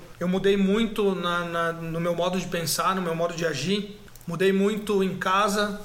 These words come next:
com, com a minha família. Hoje, é, o meu pai é o meu melhor amigo. Antes da Ordem Demolei, a gente não tinha muito contato. Era aquele contato normal de pai e filho. "E aí, pai, tudo bem? Isso e tal."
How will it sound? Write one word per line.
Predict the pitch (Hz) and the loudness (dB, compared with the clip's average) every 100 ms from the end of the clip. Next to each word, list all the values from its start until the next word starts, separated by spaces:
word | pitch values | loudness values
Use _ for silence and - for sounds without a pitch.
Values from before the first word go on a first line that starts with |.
| - - | -12 -8
com, | 160 147 | -6 -4
com | 165 | -4
a | 170 | -2
minha | 170 | -2
família. | 165 151 156 180 202 196 - - | -4 -4 -2 2 2 0 -10 -14
Hoje, | 151 175 190 190 202 190 180 156 - - - - | -4 0 2 2 2 2 2 -2 -6 -10 -8 -6
é, | 151 151 | -2 -2
o | 156 | 0
meu | 160 160 | -2 -2
pai | 175 185 | 0 2
é | 196 | 2
o | |
meu | 185 180 | 0 0
melhor | 175 175 | 0 0
amigo. | 202 190 190 202 214 - - - | 0 0 0 -2 -4 -8 -18 -8
Antes | 151 202 196 202 | -2 0 0 0
da | 185 | 2
Ordem | 185 185 | 2 0
Demolei, | 180 175 170 185 | 0 0 0 0
a | 185 | 0
gente | 185 180 | -2 0
não | 190 208 | 0 0
tinha | 214 220 | 0 2
muito | 208 202 196 | 2 0 0
contato. | 196 175 190 220 | -4 -2 -2 0
Era | 185 165 | 0 -2
aquele | - 196 | -2 -4
contato | 202 233 220 254 294 | -2 -2 0 -2 0
normal | 302 285 277 294 | -2 0 0 0
de | 220 | -2
pai | 208 214 | 0 -2
e | |
filho. | 214 - 233 233 175 | -2 -2 -2 0 -2
"E | |
aí, | 196 240 | -2 -2
pai, | - - - | -4 -6 -8
tudo | - 180 | -8 -4
bem? | 214 220 226 | -4 -2 -4
Isso | 233 - | -2 -4
e | |
tal." | 220 233 226 | -4 -4 -6